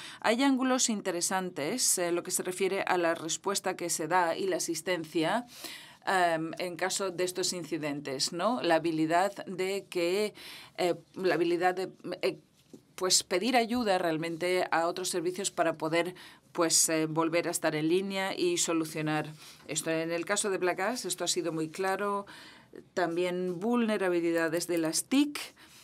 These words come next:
se han visto en otros casos. Uno de los resultados más interesantes de nuestras investigaciones, bueno,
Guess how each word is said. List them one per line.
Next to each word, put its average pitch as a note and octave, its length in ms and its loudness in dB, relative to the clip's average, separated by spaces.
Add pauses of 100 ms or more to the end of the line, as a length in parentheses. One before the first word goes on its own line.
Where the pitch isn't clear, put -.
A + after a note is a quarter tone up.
(260)
se - 240 0
han F3+ 140 -2
visto F#3+ 240 -2
en F3 80 -2
otros D#3+ 260 -6
casos. C#3 600 -2 (640)
Uno A#3+ 260 4
de B3 180 -2
los G#3 460 2 (880)
resultados G3+ 640 0
más A3 180 0
interesantes E3 840 -2 (840)
de F3+ 160 -2
nuestras F3 320 -2
investigaciones, F3 640 -2
bueno, D3 200 -4